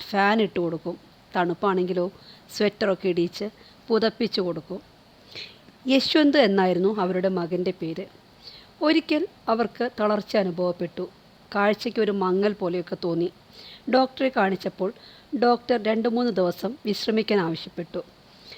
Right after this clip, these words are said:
അപ്പോൾ അവരുടെ വിഷമം, കണ്ണൻ്റെ കാര്യങ്ങൾ ആര് നോക്കും? അതായിരുന്നു അവരുടെ ഏറ്റവും വലിയ വേവലാതി. പിറ്റേ ദിവസം പുലർച്ചയ്ക്ക് എണീറ്റ് അമ്മ വിളിച്ച് ചോദിക്കാൻ തുടങ്ങി,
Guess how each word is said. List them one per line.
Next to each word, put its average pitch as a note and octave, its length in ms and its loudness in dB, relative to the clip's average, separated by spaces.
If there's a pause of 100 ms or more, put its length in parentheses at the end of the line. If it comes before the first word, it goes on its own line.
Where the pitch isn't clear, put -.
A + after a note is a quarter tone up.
(520)
അപ്പോൾ D#4 320 2
അവരുടെ A3+ 320 4
വിഷമം, F3+ 480 0 (300)
കണ്ണൻ്റെ B3 440 4
കാര്യങ്ങൾ G3 340 2
ആര് G3+ 340 2
നോക്കും? F#3 360 0 (520)
അതായിരുന്നു F3+ 640 2 (120)
അവരുടെ F#3 300 2
ഏറ്റവും F#3+ 520 0
വലിയ F3+ 240 0
വേവലാതി. E3+ 600 -2 (1120)
പിറ്റേ B3 220 2
ദിവസം A3+ 480 0
പുലർച്ചയ്ക്ക് G3+ 500 -2
എണീറ്റ് G3 380 -2 (380)
അമ്മ G#3 180 2
വിളിച്ച് G#3 320 2
ചോദിക്കാൻ F#3 400 0
തുടങ്ങി, F#3 340 -4